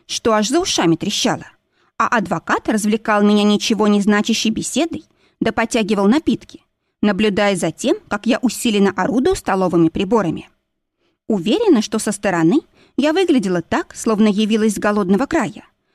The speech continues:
К тому же уже более половины столовых приборов точно использовала не по назначению. Да, в общем-то, из всех столовых инструментов в ход пошли лишь нож и вилка с ложкой.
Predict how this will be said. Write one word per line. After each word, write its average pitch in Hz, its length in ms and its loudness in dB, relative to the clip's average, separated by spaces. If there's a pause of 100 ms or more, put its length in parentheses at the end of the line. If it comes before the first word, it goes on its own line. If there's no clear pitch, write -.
(100)
К - 80 -20
тому 214 340 2
же - 140 -2
уже 208 220 0
более 208 320 0
половины 202 460 0
столовых 202 480 -2
приборов 262 440 0 (400)
точно 311 380 2
использовала 208 640 0
не 190 160 4
по 190 100 -4
назначению. 180 680 2 (680)
Да, 196 160 0
в - 60 2
общем-то, - 440 -2 (320)
из 339 120 0
всех - 260 -4
столовых 214 480 -2
инструментов 202 640 0 (340)
в - 60 -20
ход - 340 -2
пошли 226 360 -2
лишь 214 240 0
нож 214 260 2
и 226 100 0
вилка 202 260 -2
с - 100 -6
ложкой. - 380 -4